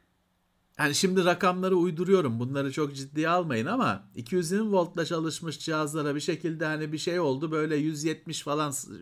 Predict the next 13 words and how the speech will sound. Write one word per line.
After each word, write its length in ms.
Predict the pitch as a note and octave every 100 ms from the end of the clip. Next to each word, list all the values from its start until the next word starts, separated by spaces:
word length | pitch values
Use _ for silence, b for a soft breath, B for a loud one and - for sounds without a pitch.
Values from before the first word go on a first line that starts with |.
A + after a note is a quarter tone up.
| C3 - -
kötü 340 | - D#3+ D#3+ D3+
bir 60 |
yüz, 220 | C#3+ D#3+ D3+
yüz 300 | E3 E3 D#3
elli 320 | E3 E3+ D#3+
volt 280 | D#3 D3+ -
geldi 340 | B2+ G#2+ A2
falan. 380 | A#2 B2 G#3+ D4 b b b b b b b _ _ -
Çalıştı, 520 | G3 G3 G3+ - G3+
çalışamadı, 720 | G#3+ G3 G3 G#3 G3 F3+ E3
şey 220 | - G3
olur 240 | G#3+ D#3 A#2
mesela. 560 | G#2+ - G2 F2 F2+